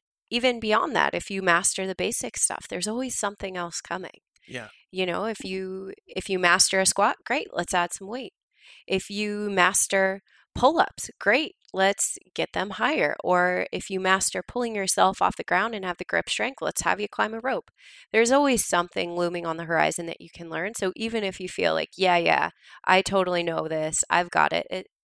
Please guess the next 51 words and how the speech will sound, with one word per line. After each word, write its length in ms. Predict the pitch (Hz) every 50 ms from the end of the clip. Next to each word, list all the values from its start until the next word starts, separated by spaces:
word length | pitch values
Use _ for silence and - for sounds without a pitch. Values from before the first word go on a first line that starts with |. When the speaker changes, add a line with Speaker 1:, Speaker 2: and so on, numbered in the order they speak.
| _
Speaker 1:
it's 200 | - 196 - -
generally 440 | - - 247 311 466 466 349 190 165
not 220 | 160 165 185 220 -
the 60 | 165
case. 320 | - - 165 202 208 -
There's 160 | - 143 156 180
always 200 | 190 208 196 -
something 380 | - 156 160 170 - 180 165 160
that 140 | 160 -
you 80 | - 175 -
can 120 | - 165 160
take 220 | - 160 - -
away 220 | - - - -
and 100 | - -
learn 180 | - - 55 - -
from. 220 | - - - - _ _ _ _ _ _
Speaker 2:
And, 280 | - 135 131 127 123 117 _ _
you 140 | 131 135 131
know, 80 | 120 123
we 120 | 131 135
often 260 | 135 131 - - 123 113
see 300 | - - - 123 120 113
that 220 | 113 107 107 - _ _ _ _
the 80 | - 113
folks 360 | - - 131 123 120 - - -
that 160 | 113 113 110
are 220 | 107 107 104 104 _ _ _ _ _ _ _
always 340 | - 117 117 117 113 104 - -
learning 400 | 104 113 131 131 123 117 107 107
are 80 | 107
the 100 | 104 107
ones 320 | 107 110 110 110 107 - - -
who 80 | 113 110
are 180 | 110 117 117
most 300 | 113 113 110 110 - -
engaged. 360 | - 107 104 104 101 104 - -
They're 100 | 117 113
having 340 | - - 110 113 - -
the 140 | 170 175 170
most 60 | -
Speaker 1:
Absolutely. 140 | - - 165 165
Speaker 2:
fun, 320 | - - 117 110 - - _
really. 300 | - 107 - 98 95 104 _ _ _ -
Speaker 1:
Yep, 220 | 202 226 254 269 - _ -
they're 100 | 226 233
Speaker 2:
Yeah. 40 |
Speaker 1:
smiling 680 | 226 - - - 233 214 214 226 233 240 240 240 240 233 -
even 320 | - 214 220 220 233 220
if 140 | 208 196 196
they're 180 | - - - 185
suffering. 580 | - - - - - - - - - - -